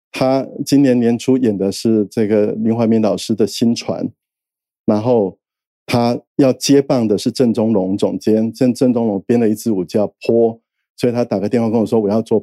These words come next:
坡，要有A I，要有 quantum physics。”我说：“那你惨了，这是一个很难的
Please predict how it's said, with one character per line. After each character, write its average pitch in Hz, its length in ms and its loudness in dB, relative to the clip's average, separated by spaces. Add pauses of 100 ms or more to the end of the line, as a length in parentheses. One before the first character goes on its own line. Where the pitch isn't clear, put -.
(100)
坡， 110 300 4
要 110 160 0
有 87 120 -2
A 117 240 0
I， 113 220 0
要 113 200 2
有 92 280 0 (280)
quantum 120 340 -2
physics。” 117 560 -2
我 101 100 -2
说 113 180 -2
：“那 117 120 0
你 98 120 0
惨 - 300 -6
了， 95 140 -4
这 117 160 -2
是 113 120 -4
一 - 20 0
个 104 120 0
很 98 140 -8
难 107 180 -4
的 92 300 -2